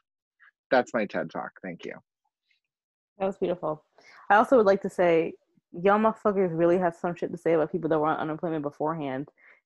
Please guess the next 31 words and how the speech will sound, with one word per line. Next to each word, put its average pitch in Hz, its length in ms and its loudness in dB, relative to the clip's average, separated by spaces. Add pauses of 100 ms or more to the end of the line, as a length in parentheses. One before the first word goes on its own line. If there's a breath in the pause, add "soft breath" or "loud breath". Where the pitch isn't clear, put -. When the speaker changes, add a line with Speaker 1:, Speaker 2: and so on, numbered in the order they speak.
Speaker 2:
Thought 170 160 4
that 160 120 2
it 160 60 6
was 156 160 0
just 170 160 -2
a 151 80 0
fucking 165 300 -2
walk 151 180 2
in 156 60 -8
the 135 80 -2
park. 156 320 2 (280 soft breath)
Now 165 120 2
y'all 185 160 6
motherfuckers 165 400 0
were 151 80 0
like, 147 200 2
"Oh, 196 140 6
wait, 156 320 2
maybe 175 220 2
this 247 140 2
shit 147 180 -2
ain't, 143 200 0
ain't 151 220 0
easy 180 240 2
to 147 80 -2
get." 131 240 2
Speaker 1:
Right. 139 300 4 (680)
Right. 160 400 2 (240 loud breath)
And 185 120 4
honestly, 233 340 4
like, 180 160 6